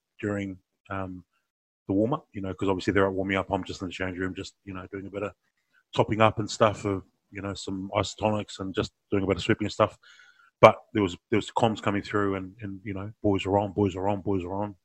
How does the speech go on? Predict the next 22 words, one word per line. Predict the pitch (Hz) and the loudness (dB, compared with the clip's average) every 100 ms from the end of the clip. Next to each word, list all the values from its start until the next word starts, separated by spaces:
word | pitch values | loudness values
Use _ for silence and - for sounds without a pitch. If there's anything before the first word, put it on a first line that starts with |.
| - | -14
which | 98 - | -12 -8
was | 101 - _ _ - | -8 -8 _ _ -4
really | 104 95 | -2 -2
positive. | - 104 107 98 | -2 -2 -2 -4
And | 98 - _ - - - | -6 -12 _ -20 -8 -2
like | 104 | -2
I | 98 | -2
said | - 98 | -2 -2
earlier, | 104 101 95 | 0 0 -2
I | 90 | -4
guess, | 95 101 - 101 | -4 -6 -4 -6
you | |
know, | 95 | -4
that | 95 104 _ _ _ - - - - - _ _ | -4 -6 _ _ _ -20 -20 -20 -20 -20 _ _
it's | - | 0
amazing, | 104 113 101 98 | 8 8 8 4
you | 95 | 0
know, | |
you're | 98 92 | 0 -2
just | - - | -4 -4
sort | 101 | -2
of | 95 | -2